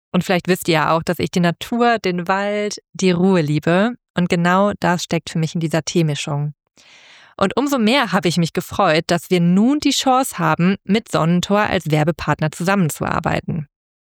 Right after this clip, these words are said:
Denn Sonnentor macht nicht nur wunderbare Biotees, sondern hat jetzt auch einen eigenen Videocast. Würzige Storyteller.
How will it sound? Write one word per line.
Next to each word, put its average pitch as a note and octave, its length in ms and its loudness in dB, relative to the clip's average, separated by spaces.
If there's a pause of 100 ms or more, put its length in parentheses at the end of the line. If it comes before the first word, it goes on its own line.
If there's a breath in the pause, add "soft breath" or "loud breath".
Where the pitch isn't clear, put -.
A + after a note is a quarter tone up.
(420)
Denn F3 220 0
Sonnentor F#3 640 0 (360 soft breath)
macht F#3+ 320 -2
nicht G#3+ 440 0
nur A3+ 240 2 (100)
wunderbare A#3+ 840 0
Biotees, G3 800 -2 (360 soft breath)
sondern F#3 400 -2
hat C#4+ 180 -2
jetzt - 300 -2
auch G3+ 220 0 (100)
einen F#3+ 300 2 (140)
eigenen C4 540 0
Videocast. - 840 -2 (340)
Würzige B3 640 0
Storyteller. E3+ 760 -2